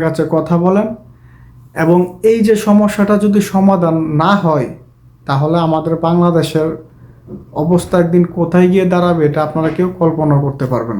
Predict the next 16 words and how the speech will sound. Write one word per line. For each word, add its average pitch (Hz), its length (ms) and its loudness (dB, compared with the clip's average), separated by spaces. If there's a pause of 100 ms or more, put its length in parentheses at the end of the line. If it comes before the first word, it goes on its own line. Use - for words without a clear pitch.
না। - 60 -16 (4000)
আজকে 190 300 0 (720)
এই 214 80 4 (140)
বিষয়টা 202 360 2 (120)
যদি 196 160 0 (100)
আসলে 170 300 2 (1000)
মানে 151 180 2 (360)
বলি, 185 220 4 (100)
তাহলে 151 220 2 (100)
আমার 165 220 0
মনে 180 160 2
হয় 175 140 4
যে 170 100 2
এটা 170 120 0 (120)
কখনোই 185 400 0 (920)
শেষ 196 220 2